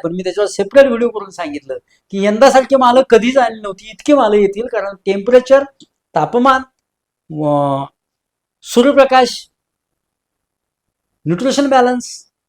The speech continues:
हे सगळं चांगलं मिळालं. फक्त वॉटर मॅनेजमेंट आपल्या हातनं राहिली, ती बी वातावरणामुळे, यंदा पाऊस जास्त पडल्यामुळे, पण ती सुद्धा आपण सल्फेट ऑफ पोटॅशियम झिरो बावतीसच्या फवारण्यातून आपण कंट्रोल करण्याचा प्रयत्न केलाय,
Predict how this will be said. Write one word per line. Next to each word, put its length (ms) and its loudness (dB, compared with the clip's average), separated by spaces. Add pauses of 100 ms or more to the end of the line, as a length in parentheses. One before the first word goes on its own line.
(680)
हे 60 2
सगळं 580 2
चांगलं 360 2
मिळालं. 280 0
फक्त 200 -2
वॉटर 240 4
मॅनेजमेंट 460 -4
आपल्या 260 -4
हातनं 220 -8
राहिली, 360 -4
ती 180 -10
बी 180 -8 (840)
वातावरणामुळे, 920 0
यंदा 160 -6
पाऊस 280 -2
जास्त 220 -8
पडल्यामुळे, 420 -12 (520)
पण 120 -10
ती 140 -8
सुद्धा 240 0
आपण 280 -2
सल्फेट 400 -4
ऑफ 120 -6
पोटॅशियम 360 -10
झिरो 200 -8
बावतीसच्या 420 -8 (100)
फवारण्यातून 440 -8
आपण 300 -8 (300)
कंट्रोल 340 4
करण्याचा 340 -2
प्रयत्न 340 -12
केलाय, 200 -16